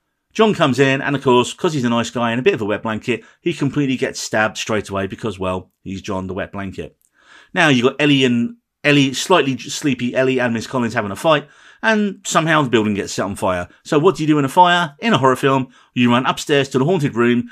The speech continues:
where you find out, in fact, that the ghosts are, in fact, begging Ellie to kill Miss Collins so they can be freed. And when she enters the room, the ghost of Jack just, you know, appears and slaps her. And, uh, sh-,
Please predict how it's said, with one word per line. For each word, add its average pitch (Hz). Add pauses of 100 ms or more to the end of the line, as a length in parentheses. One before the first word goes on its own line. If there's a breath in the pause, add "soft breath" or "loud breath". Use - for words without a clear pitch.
(120)
where 117
you 120
find 170
out, 151
in 135
fact, 151
that 143
the 131
ghosts 208
are, 143
in 135
fact, -
begging 139
Ellie 147
to 120
kill 196 (220 soft breath)
Miss 147
Collins 139 (640)
so 131
they 131
can 131
be 127
freed. 120 (340)
And 123
when 139
she 151
enters 156
the 113
room, 110
the 156
ghost -
of 147
Jack 220
just, - (160)
you -
know, 104
appears 110
and 110
slaps -
her. 90 (420 loud breath)
And, 131
uh, 143
sh-, -